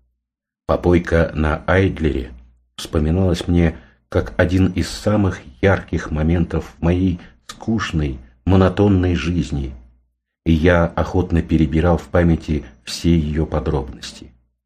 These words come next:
Я приобрёл много новых и интересных сведений, например, о жизни Скотта и его матери.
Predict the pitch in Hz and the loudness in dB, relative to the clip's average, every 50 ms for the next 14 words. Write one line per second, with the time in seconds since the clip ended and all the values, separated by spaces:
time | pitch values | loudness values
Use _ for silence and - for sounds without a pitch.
0 | _ _ _ _ _ _ _ _ - - 65 76 80 80 82 82 - - - - | _ _ _ _ _ _ _ _ -12 -4 0 2 2 2 2 0 -4 -6 -4 0
1 | 80 78 73 69 - 82 80 78 - - 73 76 80 80 78 69 76 73 76 85 | 0 2 2 2 2 2 2 2 2 0 0 0 2 2 2 0 0 0 2 2
2 | 92 82 76 67 - - - - _ _ _ - 82 78 76 - 80 80 80 - | 2 2 0 -2 -4 -8 -16 -20 _ _ _ -2 0 0 0 0 2 2 2 2
3 | 85 80 82 82 - - 82 78 - - - 87 82 76 64 - 69 65 64 62 | 2 2 2 2 2 0 -4 -4 -4 -4 -2 0 2 2 0 -2 -6 -6 -6 -8
4 | 57 - - - - _ _ _ _ - 87 87 - 78 87 87 90 87 - - | -10 -12 -16 -20 -20 _ _ _ _ 0 0 0 2 4 4 6 4 4 2 -2
5 | - - - - 78 - - 87 78 69 76 78 - - - - 98 92 - - | -12 -10 -4 -2 -2 0 2 0 0 0 -2 -4 -4 -4 -2 -2 -2 -2 0 -2
6 | 78 73 - - - - 76 76 78 78 85 85 73 73 73 69 65 - - - | -4 -6 -6 -10 -10 -6 -4 -2 2 2 4 4 2 2 0 -4 -4 -6 -10 -12
7 | - - | -12 -12